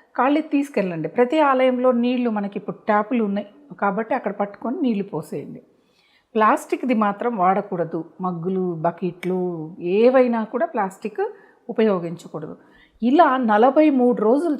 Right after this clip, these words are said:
చేయాలి. అమ్మాయిలైతే మధ్యలో నెలసరి వస్తుంది, అక్కడ ఆపేసి మళ్ళీ తిరిగి ప్రారంభించవచ్చు. అంటే మీరు అప్పటికి ఒక ఇరవై రోజులు చేశారు, నెలసరి వచ్చింది, ఆపేయండి.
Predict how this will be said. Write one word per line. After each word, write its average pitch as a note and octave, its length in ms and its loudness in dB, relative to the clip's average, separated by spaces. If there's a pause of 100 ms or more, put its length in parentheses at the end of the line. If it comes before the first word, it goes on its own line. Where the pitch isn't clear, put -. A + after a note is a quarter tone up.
చేయాలి. C3+ 380 -8 (1400)
అమ్మాయిలైతే B3+ 560 4
మధ్యలో A#3 340 0
నెలసరి A3+ 500 -2
వస్తుంది, A3+ 440 -4
అక్కడ A#3+ 200 -2
ఆపేసి A#3+ 500 2
మళ్ళీ A3 240 -2
తిరిగి A#3 340 -6
ప్రారంభించవచ్చు. E3+ 1040 -6 (220)
అంటే A#3 340 2 (560)
మీరు A#3+ 380 2 (100)
అప్పటికి A#3 300 0
ఒక A3 120 -4
ఇరవై A#3+ 220 6
రోజులు A#3+ 340 4
చేశారు, G3+ 420 -2 (240)
నెలసరి G#3 420 -2
వచ్చింది, F3+ 520 -8 (480)
ఆపేయండి. G3 600 0